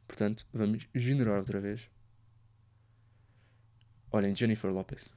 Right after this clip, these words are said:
É o que é. Jennifer Lopez, net worth four hundred million. United States. Pá, vamos ouvir Jennifer Lopez. E seja o que Deus quiser, meus amigos. <laughs> Seja o que Deus quiser, desejem-me sorte. Um forte abraço.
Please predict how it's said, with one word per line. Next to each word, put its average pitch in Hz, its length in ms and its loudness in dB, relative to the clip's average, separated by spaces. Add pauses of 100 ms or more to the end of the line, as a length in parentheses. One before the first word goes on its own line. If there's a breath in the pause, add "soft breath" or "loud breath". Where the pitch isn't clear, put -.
(540)
É 110 100 2
o 101 60 2
que 101 140 -4
é. 95 160 -4 (180)
Jennifer 120 340 0
Lopez, 120 520 -4 (840 loud breath)
net 123 320 2
worth 95 240 0 (640)
four 131 500 -2
hundred 127 300 0
million. 107 400 0 (1500)
United 107 340 0
States. - 640 -4 (580)
Pá, 101 120 2
vamos 107 240 0
ouvir 101 160 0
Jennifer 101 320 -2
Lopez. - 480 -4 (260)
E 107 240 -6
seja 101 240 -2
o - 20 -8
que - 60 -10
Deus 101 120 -4
quiser, 101 280 -4
meus 98 140 -8
amigos. 95 260 -8
<laughs> - 60 -14
Seja 117 260 0
o - 80 -16
que - 80 -10
Deus 110 180 0
quiser, 104 280 -2
desejem-me 107 420 -2
sorte. - 240 -10 (1400 loud breath)
Um 139 100 4
forte 127 320 2
abraço. 104 480 0